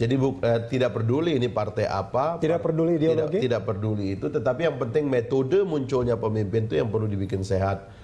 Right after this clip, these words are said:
Speaker 2: Hmm.
Speaker 1: Makanya kan waktu itu kami mengusulkan, termasuk dengan P tiga, kami mengusulkan agar parliamentary threshold itu basisnya itu adalah,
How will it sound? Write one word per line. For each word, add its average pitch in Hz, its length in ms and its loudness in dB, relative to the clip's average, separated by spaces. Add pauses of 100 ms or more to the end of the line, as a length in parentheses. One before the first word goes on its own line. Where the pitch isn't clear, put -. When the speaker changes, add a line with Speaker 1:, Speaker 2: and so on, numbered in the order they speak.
Speaker 2:
Hmm. 113 160 -6
Speaker 1:
Makanya 101 380 0
kan 117 160 0
waktu 101 320 -2
itu 107 80 -2
kami 104 240 -2
mengusulkan, 98 720 -2
termasuk 104 400 0
dengan 104 220 0
P 95 160 -4
tiga, 117 240 -2
kami 101 320 -2
mengusulkan 98 560 -2
agar 95 320 -2
parliamentary 95 560 -2
threshold 98 500 -2
itu 117 460 0 (480)
basisnya 110 640 -2
itu 107 320 0
adalah, 104 480 -2